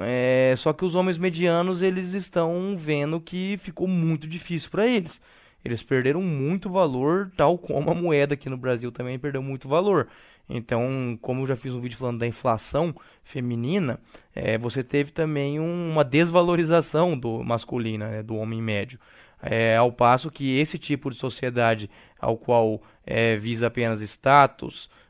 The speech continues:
é, dinheiro, é, sheds e, e, e genéticas super privilegiadas, beneficia de um a três por cento de homens no máximo no Brasil.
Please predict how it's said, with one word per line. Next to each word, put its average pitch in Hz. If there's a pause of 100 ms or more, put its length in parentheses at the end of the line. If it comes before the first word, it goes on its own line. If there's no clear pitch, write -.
é, 113
dinheiro, 117 (320)
é, 113
sheds 113
e, 113 (640)
e, 113
e 110
genéticas 113
super 143
privilegiadas, 117 (300)
beneficia 156
de 156
um 202
a 165
três 151
por 139
cento 139
de 131
homens 135
no 160
máximo 160
no 165
Brasil. 151